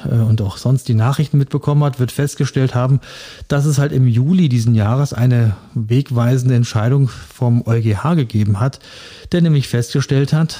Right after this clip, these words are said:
sinngemäß, ich mach das mal ganz kurz, ähm, dass die Datenweitergabe in die U S A zumindest problematisch ist und nicht mehr wie bisher auf Grundlage des E U-U-S Privacy Shield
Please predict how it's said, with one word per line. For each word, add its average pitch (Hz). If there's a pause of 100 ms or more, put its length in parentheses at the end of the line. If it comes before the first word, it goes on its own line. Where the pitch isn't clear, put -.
(180)
sinngemäß, 127
ich -
mach 117
das 123
mal 117
ganz 120
kurz, - (640)
ähm, 127
dass -
die 104 (320)
Datenweitergabe 135
in 131
die 120
U 120
S 117
A 131
zumindest 131
problematisch 110
ist - (420)
und 127
nicht 131
mehr 135
wie 123
bisher 127
auf 123
Grundlage 127
des 117
E 120
U-U-S 147
Privacy 131
Shield 175